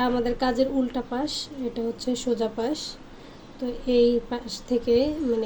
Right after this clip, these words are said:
এই দিক থেকে আমরা এই সুতাটা অ্যাড করব। এখানে দুইটি ডাবল ক্রোশেট, আহ, এই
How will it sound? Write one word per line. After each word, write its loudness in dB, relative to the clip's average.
এই 2
দিক -2
থেকে 2
আমরা 2
এই 0
সুতাটা 0
অ্যাড -6
করব। -2
এখানে 2
দুইটি 4
ডাবল 2
ক্রোশেট, -4
আহ, -12
এই -4